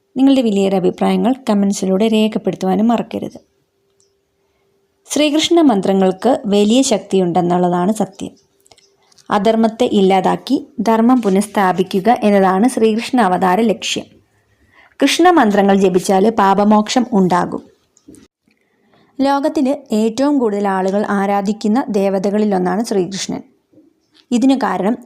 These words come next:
കൃഷ്ണൻ്റെ മനുഷ്യതുല്യമായ ജീവിതം തന്നെയാണ്. ഭൂമിയിൽ നിന്ന് അധർമ്മത്തെ ഇല്ലാതാക്കി ധർമ്മം പുനഃസ്ഥാപിക്കുക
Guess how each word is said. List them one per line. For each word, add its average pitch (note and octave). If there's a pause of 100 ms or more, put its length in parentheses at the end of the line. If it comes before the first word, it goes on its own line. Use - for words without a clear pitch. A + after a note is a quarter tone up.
(240)
കൃഷ്ണൻ്റെ D#4
മനുഷ്യതുല്യമായ G#3+
ജീവിതം A3
തന്നെയാണ്. - (1700)
ഭൂമിയിൽ D4+
നിന്ന് C4
അധർമ്മത്തെ G#3
ഇല്ലാതാക്കി F#3+
ധർമ്മം G3+
പുനഃസ്ഥാപിക്കുക G3+